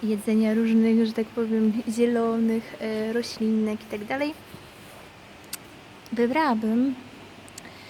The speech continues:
połączenie takich motywów, e, czyli Viridae Orthoparis. Zdecydowanie wydaje mi się, że fajnie by pasowało. Ym, oprócz tego, tak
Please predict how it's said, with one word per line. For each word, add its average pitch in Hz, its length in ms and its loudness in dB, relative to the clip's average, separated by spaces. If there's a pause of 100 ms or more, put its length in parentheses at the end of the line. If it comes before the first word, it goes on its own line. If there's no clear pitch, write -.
(420)
połączenie 247 520 4
takich 233 380 -6
motywów, 240 840 -2 (100)
e, 233 340 -6
czyli 226 280 2
Viridae 220 500 0
Orthoparis. 202 680 -6
Zdecydowanie 220 400 0
wydaje 214 160 0
mi 208 60 0
się, 208 140 -6
że 208 100 -4
fajnie 214 400 0
by 214 80 -4
pasowało. 202 680 -6 (1600)
Ym, 233 420 0 (340)
oprócz 262 360 -8
tego, 240 500 -2 (800)
tak 247 100 -10